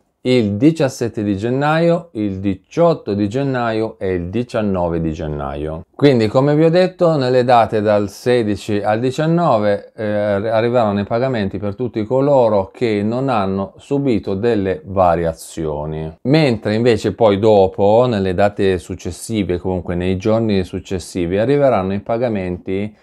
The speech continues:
a tutti coloro che invece hanno, oh, un importo diverso, hanno fatto delle variazioni all'interno dell'I S E,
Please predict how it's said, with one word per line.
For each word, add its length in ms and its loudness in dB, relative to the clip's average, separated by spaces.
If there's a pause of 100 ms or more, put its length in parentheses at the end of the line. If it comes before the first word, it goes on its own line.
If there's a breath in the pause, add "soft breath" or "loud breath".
(220 soft breath)
a 160 -4
tutti 280 -2
coloro 540 4
che 160 -4
invece 720 -2 (360 soft breath)
hanno, 320 0
oh, 800 0
un 240 0
importo 440 -2
diverso, 760 2
hanno 240 0
fatto 260 -6
delle 240 -2
variazioni 520 -4
all'interno 540 -4
dell'I 340 -2
S 100 -6
E, 480 0